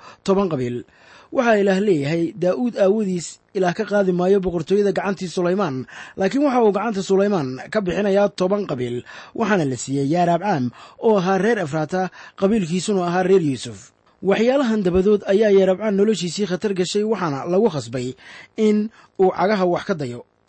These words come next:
Habase yeeshee, Sulaymaan oo ahaa boqorkii Israa'iil ee ka dambeeyey aabbihii Daa'uud ayaa soo gaaray wakhtigii uu awoowayaashiis la seexan lahaa. Ilaahna isaga wuu u naxariistay oo waxa uu siiyey wakhti wanaagsan. Habase yeeshee,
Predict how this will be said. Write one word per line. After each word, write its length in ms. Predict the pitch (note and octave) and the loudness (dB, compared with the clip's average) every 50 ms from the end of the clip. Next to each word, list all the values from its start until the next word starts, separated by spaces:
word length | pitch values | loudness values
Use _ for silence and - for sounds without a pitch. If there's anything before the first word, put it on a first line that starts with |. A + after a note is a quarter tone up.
| _ _ _ - | _ _ _ -14
Habase 400 | - D3 F3+ A3 F#3+ - F3 F3+ | -10 -6 -4 -4 -4 -2 0 0
yeeshee, 300 | F#3 F3+ - G#3 G#3 F#3+ | 0 0 0 -2 -2 -2
Sulaymaan 440 | - - F#3+ F#3+ G3 G#3 A3 G#3+ G3+ G3 | 0 0 0 2 2 2 2 0 0 0
oo 80 | G3 | 0
ahaa 200 | - G3+ G#3 G#3 F#3 | -2 -2 -4 -2 2
boqorkii 400 | G#3 G3+ G3 F3+ - - G#3+ G#3+ | 2 4 4 2 0 -2 -4 -4
Israa'iil 640 | G3+ D#3+ D3 F3+ F#3+ G3 G#3 A#3 G3 C#3 C3 C#3 - - | -4 -4 -2 0 0 0 0 0 0 0 -2 -4 -6 -4
ee 140 | F#3+ F#3 F3+ - | 0 0 0 0
ka 80 | A#3 | 0
dambeeyey 480 | A3 F3 D#3 C#3 B2 C#3 C#3 C#3 C#3 C3 - - - - - - - F3+ | -2 -2 -2 -2 0 0 0 0 -2 -2 -6 -10 -20 -20 -20 -10 -4 -2
aabbihii 400 | F#3 F#3+ F#3+ A3+ A#3 G#3+ G#3+ G3 | 0 0 2 2 2 2 2 2
Daa'uud 320 | E3+ G3 G3 A3+ G#3+ D#3 - - - - - _ - | 0 0 0 0 -2 -4 -6 -12 -20 -20 -20 _ -4
ayaa 240 | G#3 A3+ C4 B3 G3 | 0 2 2 2 2
soo 200 | D3+ - A#3 A#3+ A#3+ F#3+ | 2 2 2 2 2 2
gaaray 240 | G3 G3 G3+ G#3+ A3 | 0 0 2 2 0
wakhtigii 520 | A#3+ C#4 C#4 - - G#3+ G3+ G#3 A3 G#3+ A3 | 0 -2 -4 -4 -4 -6 -4 -2 -2 -2 -2
uu 220 | - G#3+ G#3 - - | -4 -6 -6 -4 -2
awoowayaashiis 960 | A3 G#3 G#3 G#3+ G#3+ A3 A3+ B3 C#4 C#4 - - G3 G3+ G3 F3 - - - | 0 2 2 2 2 0 0 0 -2 -2 -2 -4 -4 -4 -4 -6 -8 -8 -4
la 140 | G#3+ A3 - | -4 -4 -2
seexan 320 | - F#3 F3 F3 F#3+ F#3+ | -2 -4 -4 -2 -2 -2
lahaa. 280 | E3 C#3 A#2 B2+ C#3+ - - - - - - - _ | -2 -2 -4 -8 -10 -12 -14 -18 -20 -20 -20 -18 _
Ilaahna 400 | - F3 F#3 F#3+ G3 G3+ A3+ A3 | -2 0 2 2 2 2 0 -2
isaga 240 | G3+ - - A3+ G#3 G3+ F#3+ | -2 -2 -2 0 2 4 4
wuu 160 | G3 G3 G#3 | 4 4 2
u 80 | A#3+ | 0
naxariistay 480 | B3 G#3+ E3+ F3+ F3+ F3+ E3 - - A3 | -2 -2 -2 -2 -2 -2 -2 -2 0 0
oo 80 | A3+ B3+ | 0 0
waxa 180 | C4+ G#3 F#3+ | 0 -2 -4
uu 80 | E3 D3 B2 | -4 -6 -8
siiyey 240 | - C#3 C3 B2 A#2 - - - - - - | -8 -8 -8 -10 -10 -12 -16 -20 -20 -14 -6
wakhti 300 | A#3+ C4 A3 F3 - F3+ D#3 | -2 -2 -2 -2 0 0 0
wanaagsan. 400 | D3+ D3+ D3 D3 C#3 - G3 F#3 | 0 0 -2 -4 -4 -4 -4 -2
Habase 320 | F#3+ G#3+ A#3 - - D#3 | -2 -2 -4 -4 -4 -6
yeeshee, 320 | C#3 C3 B2 - C#3 C3 | -6 -6 -6 -8 -10 -10